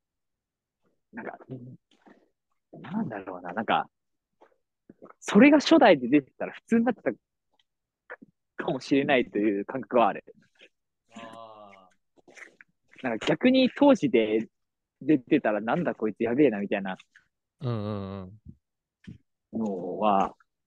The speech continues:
Speaker 1: 割とありそうではあるけどね。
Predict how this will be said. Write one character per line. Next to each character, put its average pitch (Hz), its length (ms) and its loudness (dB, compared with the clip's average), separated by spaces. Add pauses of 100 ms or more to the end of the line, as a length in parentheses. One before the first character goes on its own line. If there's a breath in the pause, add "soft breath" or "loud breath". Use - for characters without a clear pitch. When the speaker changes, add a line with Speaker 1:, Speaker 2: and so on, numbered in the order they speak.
(580)
Speaker 1:
割 190 200 0
と 202 160 0
あ 175 60 6
り 208 100 4
そ 233 240 6
う 135 40 4
で 120 60 -2
は - 160 -8
あ - 60 -4
る - 60 -2
け 98 100 -6
ど 85 100 -6
ね。 82 240 -20